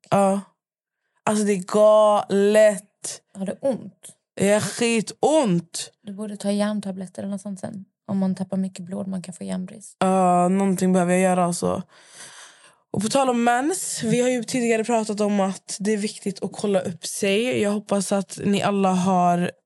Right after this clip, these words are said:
Speaker 1: tagit tag i, alltså, de här tiderna, om ni har fått cellprovtagning och allt annat. Och någonting som jag tycker är viktigt att lyfta, som inte pratas tillräckligt om, det är endometrios.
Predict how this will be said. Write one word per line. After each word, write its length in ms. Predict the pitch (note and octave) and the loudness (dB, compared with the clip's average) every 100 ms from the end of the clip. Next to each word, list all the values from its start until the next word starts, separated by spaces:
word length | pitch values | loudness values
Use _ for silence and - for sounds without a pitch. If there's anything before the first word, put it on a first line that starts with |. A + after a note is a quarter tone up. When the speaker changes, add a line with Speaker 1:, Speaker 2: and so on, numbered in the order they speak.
| - | -4
Speaker 1:
tagit 460 | G3+ F#3+ F#3 - | -2 0 0 -4
tag 480 | - - A3 A#3 A3+ | -6 0 2 2 0
i, 540 | A3 - G#3 G#3 G#3 G3+ - - - - - _ | -4 0 0 2 0 -2 -10 -20 -20 -20 -20 _
alltså, 280 | - G3+ G3+ | -4 -2 0
de 120 | G3+ | 0
här 120 | G#3 | 0
tiderna, 440 | F#3+ G#3+ G#3 G3+ G3+ | 0 0 2 2 2
om 100 | G3+ | 2
ni 60 | |
har 100 | G3 | 2
fått 480 | F#3+ G#3 G3 - - - | 0 -2 -4 -6 -10 -8
cellprovtagning 1400 | - A3+ G#3 - G3 - G#3+ G3+ G#3 G#3 G3+ G3+ G3+ G#3 - - - _ _ | -4 -2 -2 -2 -4 0 0 0 0 2 2 2 2 0 -6 -20 -20 _ _
och 140 | G3+ F#3+ | 0 2
allt 160 | G#3 | 0
annat. 440 | - G#3+ G#3 G#3 - | 0 2 2 0 -2
Och 180 | G#3+ F#3+ - _ _ - | -4 -4 -14 _ _ -2
någonting 520 | A3+ B3 A#3+ - G#3 | 0 0 -2 0 0
som 200 | G#3 G#3+ | 0 0
jag 340 | G#3 G3+ F#3+ - | 2 2 0 -2
tycker 280 | G3+ G3+ G3+ | -6 -2 0
är 60 | |
viktigt 560 | G3 G#3 - G3 F#3+ - | 0 -2 -4 -4 -4 -4
att 200 | F#3+ - | -4 -2
lyfta, 760 | - G#3+ A3 - - G#3 G#3 D4+ _ _ _ _ _ - | -2 -2 -4 -8 -2 0 0 -4 _ _ _ _ _ -8
som 140 | - C4 | -4 -2
inte 140 | G3 | -4
pratas 480 | - C#4 G3+ F3+ G#3 | -2 0 0 -2 -4
tillräckligt 360 | D4 F#3 D#3+ E3+ | -2 0 0 0
om, 180 | F3 | 2
det 140 | F#3+ A3+ | 2 0
är 60 | |
endometrios. 1040 | G3 F3+ F3 F3+ B3 B3 - - - - | 0 2 2 0 -2 -4 -6 -10 -10 -12